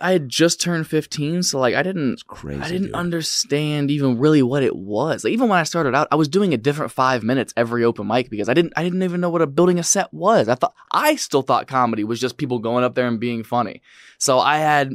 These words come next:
Speaker 1: I had no reference of how to even begin, and I, uh, I figured out the, the Columbus Funny Bone, which you've,
Speaker 2: Yep.
Speaker 1: you've played.
Speaker 2: Yeah, yeah.
Speaker 1: Um, it's a great club. I, I found that was the closest club to me. It was about an hour away. And I emailed, uh, Dave Stroop.
Speaker 2: Yeah.
Speaker 1: And
Speaker 2: Wow.
Speaker 1: as a kid, I was like, "Hey, man, I know I'm,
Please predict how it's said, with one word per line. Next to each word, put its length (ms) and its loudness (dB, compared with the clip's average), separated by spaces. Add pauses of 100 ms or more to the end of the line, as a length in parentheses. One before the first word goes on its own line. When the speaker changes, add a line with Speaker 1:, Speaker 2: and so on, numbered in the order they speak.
Speaker 1:
I 60 0
had 100 0
no 180 6
reference 300 2
of 60 -8
how 120 -2
to 80 2
even 220 -2
begin, 440 -2
and 140 -2
I, 240 -2
uh, 300 0 (500)
I 40 -8
figured 260 0
out 160 2
the, 140 2
the 80 -2
Columbus 380 0
Funny 260 2
Bone, 240 2
which 260 -6
you've, 160 -4
Speaker 2:
Yep. 200 4
Speaker 1:
you've 200 -2
played. 260 0
Speaker 2:
Yeah, 60 6
yeah. 160 4 (300)
Speaker 1:
Um, 340 4
it's 100 -6
a 40 -8
great 340 0
club. 360 2 (100)
I, 240 2
I 40 0
found 240 0
that 120 2
was 160 -4
the 80 -4
closest 340 -2
club 220 0
to 160 -4
me. 60 -4
It 20 -4
was 100 -6
about 140 -6
an 100 -14
hour 320 2
away. 400 0 (240)
And 100 -4
I 120 -2
emailed, 720 2
uh, 220 -4
Dave 260 -4
Stroop. 440 -2
Speaker 2:
Yeah. 200 0 (220)
Speaker 1:
And 100 0
Speaker 2:
Wow. 360 0
Speaker 1:
as 220 0
a 60 0
kid, 240 4
I 40 6
was 120 2
like, 80 4
"Hey, 180 4
man, 200 4
I 40 4
know 240 4
I'm, 460 2